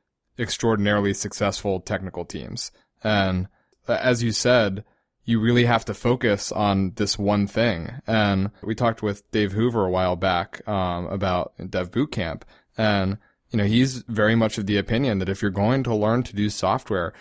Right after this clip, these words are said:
you really have to just drop all these other ideas that you have for a few years. And even then, you're not necessarily looking at becoming an engineer per se. You know, you're becoming just, uh,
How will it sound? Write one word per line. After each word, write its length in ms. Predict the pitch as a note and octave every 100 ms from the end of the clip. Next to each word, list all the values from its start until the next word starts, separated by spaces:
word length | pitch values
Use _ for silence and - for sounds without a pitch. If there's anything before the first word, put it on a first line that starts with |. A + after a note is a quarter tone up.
| - _
you 140 | A#2+
really 300 | G#2 A#2 C#3
have 320 | A2 A2+ A#2+ -
to 100 | A2+
just 280 | G2+ -
drop 500 | - G2 G2+ A2 - -
all 200 | G#2+ A2+
these 200 | A#2 A2
other 260 | A2 G#2
ideas 480 | G2+ F2+ F#2+ G#2+ G#2+
that 120 | F#2+
you 120 | F2+ F#2
have 420 | F#2+ F2 E2+ - - _
for 200 | - G#2+
a 60 |
few 200 | - D3
years. 600 | D3 G2+ B2+ G2 - - - _ _
And 140 | C3+
even 360 | D3 F#3 D3+ G2+
then, 500 | G#2 C#3+ A#2+ F2 A2+ - _ _
you're 180 | B2 B2
not 240 | C3 C3+
necessarily 680 | C3 B2 A#2 - A#2 A#2+ G#2+
looking 380 | G#2 B2 B2+ A2
at 100 | A2
becoming 600 | G#2 G2 G#2+ G#2 G2+ G2+
an 340 | - G2+ G2 F#2
engineer 880 | G#2+ A#2 G#2 G2+ G2 A2 A2 E2+ F2+
per 260 | - G#2+
se. 440 | G2+ A2+ A2+ - C3+ - _ _
You 100 | G#2+
know, 60 |
you're 180 | G2 G2
becoming 480 | F#2+ G#2 A2+ G#2+ G2+
just, 340 | G#2 G2 -
uh, 300 | G#2 F#2+ F#2